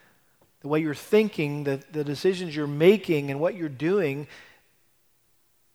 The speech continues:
if o-, someone was watching you,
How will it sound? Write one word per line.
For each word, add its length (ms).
if 180
o-, 140
someone 300
was 140
watching 580
you, 460